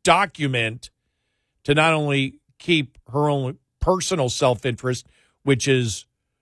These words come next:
her boyfriend and the money that was coming in from it, but also to keep the prosecution going of the political opposition on extremely suspicious charges.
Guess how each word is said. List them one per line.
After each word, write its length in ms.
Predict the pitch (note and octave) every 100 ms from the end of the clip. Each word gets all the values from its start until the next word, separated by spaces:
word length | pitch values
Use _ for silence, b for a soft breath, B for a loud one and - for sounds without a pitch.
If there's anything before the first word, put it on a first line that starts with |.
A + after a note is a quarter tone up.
| _ _ _ _ _ _ _ _
her 100 | D3
boyfriend 480 | C3 E3 D#3 D#3 D3+
and 140 | C3 B2
the 60 |
money 560 | A#2+ D3+ B3+ F3+ G#2 - _ _ -
that 180 | C3 -
was 180 | C3
coming 320 | - D3 C3 B2
in 160 | A#2
from 300 | - C#3 A2
it, 200 | G#2+ B2+ _ _ _ _ -
but 140 | C3+
also 640 | D3+ F#3+ - D3 A#2 A#2 - _ _ -
to 100 | C#3+
keep 280 | E3+ D3+
the 100 | C#3
prosecution 1040 | A2+ - E3+ D#3+ - C3+ - A3 - D3+ B2+
going 460 | C3 B2 B2 A#2+ - _ _ _ -
of 580 | C#3 C3 B2+ B2 G#2+ - _ _
the 160 | C3 B2+
political 560 | - C#3+ C#3 C3 C3
opposition 1000 | C3+ C3+ - B2 G2+ F3 D3+ C3 A2+ G#2+ - _ _ _ _ C3
on 520 | C3 B2 A#2+ A#2 B2+ _ -
extremely 880 | D3+ - - G3+ G3 F#3+ D3 B2 A2 _
suspicious 720 | - D#3 - - D3+ - A#2+
charges. 720 | - F3 D3 A#2 A2 A2 -